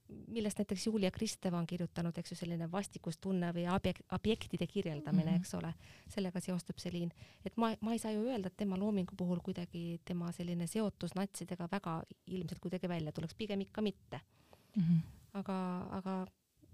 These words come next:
Speaker 1: aga siis see ei tähenda ju ka, et me peaksime <laughs> selles mõttes tegema erandeid, et ilmselt, äh, võib-olla tõesti on siis aeg see, mis teataval viisil seda distantsi võimaldab luua,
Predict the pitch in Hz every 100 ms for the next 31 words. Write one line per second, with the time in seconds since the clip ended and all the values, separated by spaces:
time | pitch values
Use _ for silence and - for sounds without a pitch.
0 | - - 196 196 - 196 - - 196 190
1 | 175 185 180 185 180 202 175 170 190 180
2 | 180 - 190 220 - - - - - -
3 | - - - 226 214 196 190 190 196 190
4 | 220 311 196 180 185 - 185 180 - 262
5 | 277 208 - - 202 196 220 208 202 285
6 | 277 - 190 196 - 214 175 147 - 185
7 | 170 165 - 190 180 180 175 170 196 202
8 | - 170 170 170 175 175 165 190 196 -
9 | 180 185 170 165 170 247 247 185